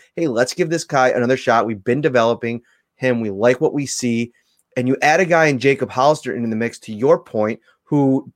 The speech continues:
can stretch the field. I, I was reading a little bit, uh, out of Seattle, uh, about him, uh, what they've seen out of him over the last two years. And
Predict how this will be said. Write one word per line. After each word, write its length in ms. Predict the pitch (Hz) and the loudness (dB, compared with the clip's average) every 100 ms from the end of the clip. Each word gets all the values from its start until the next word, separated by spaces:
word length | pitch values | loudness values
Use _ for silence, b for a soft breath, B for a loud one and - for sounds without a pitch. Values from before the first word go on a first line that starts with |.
| - | -14
can 280 | - 156 190 | -4 -2 -2
stretch 320 | - 151 - | 0 0 0
the 100 | 123 | -6
field. 360 | - 110 104 b b b - | -4 -4 -4 b b b -4
I, 80 | - | 0
I 80 | 147 | 2
was 160 | 175 | 0
reading 200 | 165 165 | -2 -4
a 60 | 156 | -2
little 160 | 147 147 | -2 0
bit, 240 | 139 147 - | 0 -2 0
uh, 260 | 120 117 - | 0 0 0
out 140 | 127 | 0
of 60 | 123 | -2
Seattle, 640 | - 123 123 151 113 95 - | -2 0 0 2 0 -2 -4
uh, 240 | 107 104 | -6 -6
about 380 | - 104 113 104 | -6 -2 -2 -2
him, 340 | 113 113 107 - | -6 -8 -8 -10
uh, 180 | 101 - - | -10 -12 -6
what 240 | 120 120 | -4 0
they've 160 | 131 120 | -2 -2
seen 180 | 131 | -4
out 120 | 123 110 | -2 0
of 40 | |
him 140 | 123 | -2
over 100 | 117 | -2
the 60 | 110 | -2
last 260 | 113 113 - | 0 0 -4
two 120 | 107 | -4
years. 280 | 117 127 101 | 0 0 0
And 160 | 104 | -6